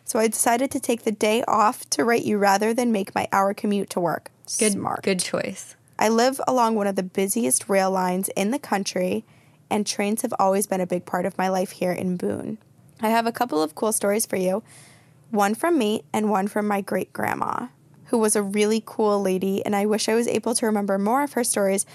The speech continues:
Speaker 1: so I'll just start with hers first. "While driving to visit my great aunt in northern Iowa,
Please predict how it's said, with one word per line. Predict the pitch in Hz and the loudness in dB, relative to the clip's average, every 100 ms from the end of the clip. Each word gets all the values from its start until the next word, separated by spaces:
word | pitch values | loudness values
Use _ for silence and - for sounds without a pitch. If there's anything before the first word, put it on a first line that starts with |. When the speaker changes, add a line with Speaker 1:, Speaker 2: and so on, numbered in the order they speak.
| - - | -20 -4
Speaker 1:
so | - | 0
I'll | 220 | 0
just | 214 - | 0 0
start | - 202 - | 2 0 0
with | 202 | -4
hers | - 185 | -4 -4
first. | - - - - - _ _ _ | -4 -6 -6 -8 -10 _ _ _
"While | - 214 | -2 0
driving | 214 202 214 247 | 2 2 2 0
to | |
visit | 247 214 - | -2 -2 0
my | 202 | 0
great | 196 196 196 - | 0 0 0 0
aunt | 185 185 - | -2 -2 -4
in | 190 185 | -2 0
northern | 180 185 208 - | 0 0 -2 0
Iowa, | 190 185 180 180 | 0 2 2 0